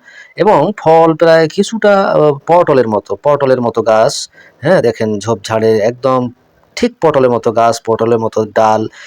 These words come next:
এবং কাঁচায় পটলের মতোই রং। পাকলে, এ, কিছুটা হলদে এবং যখন বেশি পাকে ডিপডিপে লাল হয়ে যায় ফলটি। এই ফলটি পাখিদের খুবই একটি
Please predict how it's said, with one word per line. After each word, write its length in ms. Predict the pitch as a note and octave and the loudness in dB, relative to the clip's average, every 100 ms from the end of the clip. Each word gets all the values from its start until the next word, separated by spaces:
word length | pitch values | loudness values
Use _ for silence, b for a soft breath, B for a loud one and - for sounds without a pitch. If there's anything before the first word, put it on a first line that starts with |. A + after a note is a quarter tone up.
| B C3+ | B -4
এবং 140 | D#3+ | -2
কাঁচায় 320 | C#3+ B2 C3+ C3 | 0 0 0 0
পটলের 320 | A#2+ A#2 A#2+ | -2 0 2
মতোই 280 | B2 A#2 C3 | 2 0 0
রং। 420 | A#2+ A2 A#2 C3 D#3+ - | 2 2 2 -2 -6 -4
পাকলে, 600 | C3 - - D#3 D#3 D#3 | -4 -4 -6 -2 0 0
এ, 360 | D#3 B2 B2 B2 - | 0 2 2 0 -4
কিছুটা 300 | A#2+ C#3 C#3 | -10 -4 -2
হলদে 280 | C3 C#3 F3 | 0 0 0
এবং 240 | F3+ C3 B2 | -2 -4 -4
যখন 240 | A#2 A#2+ | -6 -4
বেশি 240 | A#2+ - | -4 -4
পাকে 280 | D#3 D3 E3 | -4 -4 -6
ডিপডিপে 440 | C3 D#3+ C#3+ A2+ G#2+ | -8 -8 -6 -2 0
লাল 200 | G2+ G2+ | 0 -2
হয়ে 120 | G2+ | -8
যায় 140 | G2+ G2+ - | -6 -6 -8
ফলটি। 280 | G#2+ - G3+ B B B | -12 -10 -12 B B B
এই 60 | |
ফলটি 220 | D3+ F#3+ | -2 0
পাখিদের 480 | G3 C3 C3 E3+ F3 | 2 0 0 -2 -2
খুবই 360 | - F#3+ G#3 F#3+ | -2 -4 -2 -2
একটি 480 | - _ - F#3 | -6 _ -6 -4